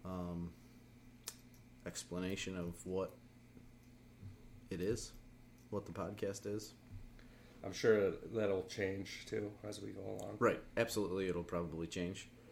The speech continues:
Speaker 1: But I think that's good. Shows growth.
Speaker 2: Yeah. So, how shall we begin?
Speaker 1: Um, well, I'll start, uh, by plugging myself,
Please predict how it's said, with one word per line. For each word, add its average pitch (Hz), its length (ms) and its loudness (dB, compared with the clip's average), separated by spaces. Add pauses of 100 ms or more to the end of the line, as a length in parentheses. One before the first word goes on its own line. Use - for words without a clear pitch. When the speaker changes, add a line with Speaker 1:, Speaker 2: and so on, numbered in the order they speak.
(720)
Speaker 1:
But 87 320 2 (140)
I 98 40 -6
think 92 180 -2
that's 92 180 0
good. - 260 4 (1080)
Shows 98 320 4
growth. 98 480 4 (360)
Speaker 2:
Yeah. 90 180 2 (800)
So, 107 400 8 (500)
how 101 80 -4
shall 98 220 -2
we 98 100 -2
begin? 101 340 -4 (720)
Speaker 1:
Um, 101 460 4 (500)
well, 104 140 6
I'll 123 100 8
start, 107 460 6 (800)
uh, 87 180 4
by 98 200 8
plugging 104 500 8
myself, 85 1080 4